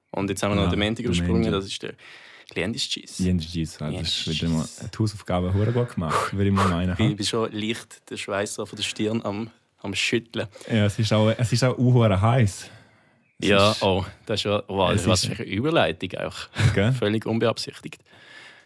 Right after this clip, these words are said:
Speaker 2: Weißt
Speaker 1: Ja,
Speaker 2: du,
Speaker 1: wir haben
Speaker 2: was
Speaker 1: noch
Speaker 2: es
Speaker 1: über das
Speaker 2: ist?
Speaker 1: Wetter geredet.
Speaker 2: Ja.
Speaker 1: Äh, il ei Caliras.
Speaker 2: Ja. Und wenn es jetzt nicht heiß wäre,
Speaker 1: Wenn's
Speaker 2: wenn es
Speaker 1: jetzt, äh,
Speaker 2: unhure kalt
Speaker 1: il
Speaker 2: wäre.
Speaker 1: ei bu Caliras.
Speaker 2: <laughs>
Speaker 1: Kann ich das auch sagen?
Speaker 2: <laughs>
Speaker 1: Ich weiß gar nicht.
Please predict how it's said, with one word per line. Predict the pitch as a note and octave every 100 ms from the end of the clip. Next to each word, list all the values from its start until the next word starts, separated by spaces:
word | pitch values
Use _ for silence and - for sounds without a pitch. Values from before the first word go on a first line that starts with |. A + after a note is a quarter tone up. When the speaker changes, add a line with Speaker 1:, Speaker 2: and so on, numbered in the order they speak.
| -
Speaker 2:
Weißt | G2+
Speaker 1:
Ja, | G#2+
Speaker 2:
du, | A2
Speaker 1:
wir |
haben | G#2+
Speaker 2:
was |
Speaker 1:
noch | G#2+
Speaker 2:
es |
Speaker 1:
über |
das | G2+
Speaker 2:
ist? | F#2+
Speaker 1:
Wetter | A2 -
geredet. | - B2+ F#2+ G2
Speaker 2:
Ja. | F#2+ A2
Speaker 1:
Äh, | G2 F#2 G2 _ -
il | G#2 G2
ei | - F#2 F2+ F2+ F#2 - _ _ -
Caliras. | F2+ F#2+ G#2 - - - - _ _ _ -
Speaker 2:
Ja. | F2+ - - _ _ _ -
Und | E2+
wenn | F2+
es | E2+
jetzt | -
nicht | F#2+ F#2+
heiß | G#2 G#2+ -
wäre, | G2 F#2+ F#2
Speaker 1:
Wenn's | - F#2
Speaker 2:
wenn | F2+ F2
es | -
Speaker 1:
jetzt, |
äh, | G2+
Speaker 2:
unhure | G2+ G2+ F2
kalt | F2
Speaker 1:
il | G#2+ G2+
Speaker 2:
wäre. | G2
Speaker 1:
ei | F#2+ F#2 F2+ F2 E2+ _ _ _ _ _ _
bu | - - -
Caliras. | - - - - - - -
Speaker 2:
<laughs> | G#2+ - - - - - - - - - - - _ - - - -
Speaker 1:
Kann | G#2
ich | G2+
das | G2
auch | C3
sagen? | F#3 E2+ G2+ F#2+
Speaker 2:
<laughs> |
Speaker 1:
Ich | A#2 G2+
weiß | G2+ -
gar | -
nicht. | G2+